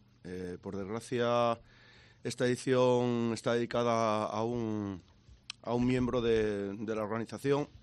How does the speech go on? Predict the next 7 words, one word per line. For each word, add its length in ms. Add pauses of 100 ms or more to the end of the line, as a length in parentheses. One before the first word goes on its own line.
(120)
<clears throat> 280 (720)
eh, 160
como 180
era 120
Siro, 400 (380)
un 460
gran 540